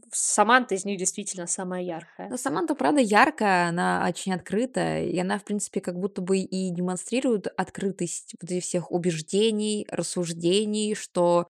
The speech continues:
Speaker 2: э, секс — это нормально, секс — это н-, наслаждение, что, типа, это не какая-то табушная тема, не какая-то закрытая тема,
Speaker 1: Мгм,
Speaker 2: там этого не нужно
Speaker 1: мгм.
Speaker 2: стесняться, и она вот как будто бы просто олицетворяет это всё. Ну и плюс мне всегда нравилось, что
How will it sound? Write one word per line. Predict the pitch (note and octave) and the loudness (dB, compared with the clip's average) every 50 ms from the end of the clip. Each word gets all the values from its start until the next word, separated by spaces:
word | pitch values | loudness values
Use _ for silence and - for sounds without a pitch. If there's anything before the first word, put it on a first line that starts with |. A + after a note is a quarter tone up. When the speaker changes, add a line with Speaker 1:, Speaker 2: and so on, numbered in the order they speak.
| _ _ _ _ _ - | _ _ _ _ _ -8
Speaker 2:
э, | - E3+ | -6 -4
секс — | D#3 - - F#3 F#3 F#3 - - | -2 2 2 2 2 2 0 -4
это | - F3 | -2 -2
нормально, | F3 E3+ E3+ E3+ F3+ G3+ A3 G#3+ G#3+ G#3 G3+ | 0 0 2 4 4 4 4 4 2 0 0
секс — | - - F#3 F#3 F#3 - - - | 2 2 0 0 0 -2 -4 0
это | - F3+ F3 - - F3 | 0 0 0 2 0 0
н-, | E3+ E3+ E3+ E3+ E3+ | 0 0 -2 -2 -2
наслаждение, | F3 E3 - - F3+ E3+ E3 D#3+ D#3+ F#3 F#3+ G#3 G#3 G#3 G#3 G3+ G3+ G3+ G3 G3 | -2 -2 -2 0 0 -2 -2 0 0 2 2 2 2 2 0 0 0 0 0 -2
что, | - G#3+ | -2 -2
типа, | G3 G#3+ G3 G3+ | -2 0 4 4
это | F#3+ G3 | 4 4
не | F#3+ F#3+ | 2 0
какая-то | F#3+ F#3+ - G#3 G#3+ G#3+ G#3+ - | -2 0 2 4 2 2 2 2
табушная | - F#3+ F3+ E3+ F#3 F3 - - - F#3 F3 E3+ | 2 2 2 2 -2 -6 -6 -6 -4 -4 -4 -4
тема, | - - E3+ E3+ E3+ F3 F3 | -2 0 -2 0 0 -2 -2
не | E3+ F3 F3 | -4 -2 -2
какая-то | F3 E3+ - F3+ F#3 F3+ F#3+ F3+ | -4 0 2 2 2 2 2 2
закрытая | F#3+ F#3+ F#3 - F3 F3 E3+ - F3+ F3 F3 | 0 0 0 0 -2 -2 0 0 0 0 0
тема, | - - F3 F3+ F3 E3 E3 D#3+ - | 0 0 0 0 0 0 -2 -4 -2
Speaker 1:
Мгм, | A#3 A3 G#3+ G#3+ G#3+ G#3 | -4 -4 -2 -4 -2 -2
Speaker 2:
там | E3+ D#3+ | 0 0
этого | E3 E3+ F3+ F3+ | 0 0 0 0
не | F#3 F#3+ | 0 2
нужно | - G3+ G#3 G#3 | 2 0 0 -2
Speaker 1:
мгм. | G3+ | -4
Speaker 2:
стесняться, | G#3 A3+ - - - F#3+ F#3 F3+ F3+ - - - F3 | -4 -6 -4 -4 -2 2 4 4 2 2 2 2 4
и | |
она | F3 F#3 A#3 B3 | 4 4 4 2
вот | A3 - | 2 0
как | G3 F3+ | -2 0
будто | F#3 G#3+ - - | 0 -2 0 -2
бы | F3+ E3+ | -4 0
просто | - F#3 F#3 - F#3 | 2 0 2 2 2
олицетворяет | F3 F3 - - - F3+ F3+ F3 D#3 D3 D3+ - | 0 0 0 -4 2 4 4 6 6 2 2 -2
это | - - D3+ | -4 -8 -8
всё. | - - - - D#3+ D#3+ - G#3 | -8 -8 -8 -6 -6 -6 -6 -6
Ну | F3+ F3 G3+ | -2 0 0
и | G3 | 0
плюс | G3 G#3+ B3+ C4+ - - | 0 0 -2 -2 0 -2
мне | G3+ G#3 | -4 -4
всегда | - - F#3+ F3+ | -2 -2 -2 0
нравилось, | F3 F3 G3 A3+ A3+ G#3+ G3 F#3+ - | 2 2 2 4 4 2 0 0 -2
что | - - - F3+ F#3 F3+ F3+ E3+ E3+ | -6 -4 0 4 6 6 6 6 4